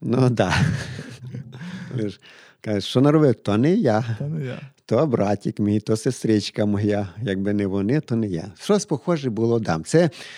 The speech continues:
Speaker 1: це вже доказ того, що людина знаходиться в гріху, що людина оступилася, відійшла від Бога. Якщо, е, звинувачує вже когось в своїх проступках, гріхах,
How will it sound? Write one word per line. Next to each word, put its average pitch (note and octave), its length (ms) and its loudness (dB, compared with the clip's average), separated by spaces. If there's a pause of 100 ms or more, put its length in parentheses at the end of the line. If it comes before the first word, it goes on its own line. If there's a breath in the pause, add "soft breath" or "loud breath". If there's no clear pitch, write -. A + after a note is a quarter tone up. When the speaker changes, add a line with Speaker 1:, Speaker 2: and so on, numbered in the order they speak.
(400 loud breath)
Speaker 1:
це D#3+ 180 4
вже C#3+ 220 4
доказ C3+ 460 2
того, C#3 160 4
що A#2+ 140 -2
людина A#2 420 2
знаходиться F#2+ 640 -2
в - 20 -2
гріху, F2 400 -6
що - 140 -4
людина A2 400 0
оступилася, F2 680 -6
відійшла F#2 460 -4
від E2+ 160 -6
Бога. C#2 240 -10 (640 loud breath)
Якщо, B2+ 540 2 (340)
е, A#2+ 200 4
звинувачує G#2+ 760 2
вже G2 140 -2
когось C3 540 -2 (340)
в - 80 -20
своїх G#2 340 0
проступках, - 720 -4
гріхах, B2+ 640 -6